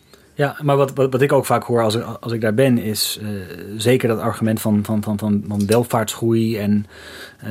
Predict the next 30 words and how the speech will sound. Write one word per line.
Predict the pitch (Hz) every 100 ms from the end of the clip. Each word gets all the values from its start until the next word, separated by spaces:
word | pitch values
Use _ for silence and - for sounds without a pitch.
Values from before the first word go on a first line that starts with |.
| 104
de | 104
miljarden, | 107 113 117 117 110 101 113
eh, | 110 110 107 107
die | 104 107
vanuit | - 110 107 107 107
Londen | 117 113
naar | 110 107
Noord-Ierland | 107 127 156 120
gingen. | 107 107 104
En | 110
dan | 110 107
is |
ook | 107
altijd | 107 101
de | 101
vraag, | - 101 104 -
eh, | _ 110 104 107
Noord-Ierland | 110 123 123 139 127
kan, | 110 113 131 -
kan | 123
niet | 127
op | 101
zich | - 113
staan, | - 143 156
daar | 110
is |
het | 92
te | -
klein | - 95 120
voor. | 143 160